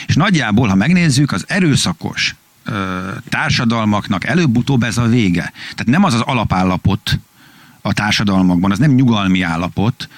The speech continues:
hogy diktátorok vannak, erőszakszervezetek vannak, emberek félelemben élnek, ez egy ideiglenes állapot.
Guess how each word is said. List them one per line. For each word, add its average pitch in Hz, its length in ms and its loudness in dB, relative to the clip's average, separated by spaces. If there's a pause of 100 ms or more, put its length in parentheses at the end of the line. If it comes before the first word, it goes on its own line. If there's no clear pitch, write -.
(200)
hogy 95 480 -2 (100)
diktátorok 101 800 -2
vannak, 87 440 -4
erőszakszervezetek 92 1120 -4
vannak, 87 460 0
emberek 107 400 0
félelemben 92 520 0
élnek, 90 280 0
ez 117 180 -4
egy 120 100 -2
ideiglenes 123 600 2
állapot. - 560 -6